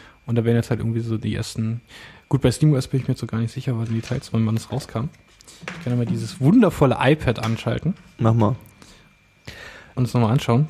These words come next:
Speaker 1: wenn, äh, du füllst.
Speaker 2: Ich muss füllen jetzt. Ja, das, wir, wir haben da, also dass, dass Steam jetzt was vorhat, darüber haben wir ja schon häufig geredet und
Speaker 1: Richtig.
Speaker 2: dass Valve was vorhat. Und, ähm,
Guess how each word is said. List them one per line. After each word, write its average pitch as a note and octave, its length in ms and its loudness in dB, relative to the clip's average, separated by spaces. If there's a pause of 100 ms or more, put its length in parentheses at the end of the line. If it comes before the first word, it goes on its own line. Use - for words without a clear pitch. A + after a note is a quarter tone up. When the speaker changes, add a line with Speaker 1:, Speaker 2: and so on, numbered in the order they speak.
Speaker 1:
wenn, A#2 300 2 (200)
äh, A#2 280 -2
du B2+ 100 -2
füllst. - 480 -2 (380)
Speaker 2:
Ich C#3 100 2
muss D3+ 160 4
füllen D3+ 240 2
jetzt. G#2+ 280 -4 (420)
Ja, A#2 140 4
das, C3+ 280 -4
wir, B2 140 -2
wir C3 100 6
haben C3+ 140 -2
da, B2+ 120 4 (300)
also A#2 140 -2
dass, A#2 180 -2
dass - 280 -2
Steam F3+ 340 0
jetzt D3+ 200 2
was A#2+ 160 0
vorhat, A#2+ 580 0
darüber A#2 280 0
haben A#2 140 -2
wir A#2+ 60 4
ja A2+ 80 4
schon A2+ 140 -6
häufig A#2 280 -4
geredet G#2+ 380 0
und - 80 -8
Speaker 1:
Richtig. G#2+ 180 -2
Speaker 2:
dass G#2+ 80 -6
Valve A2 160 2
was G#2 120 -4
vorhat. G#2 380 -4
Und, G#2+ 340 -6
ähm, A2 300 0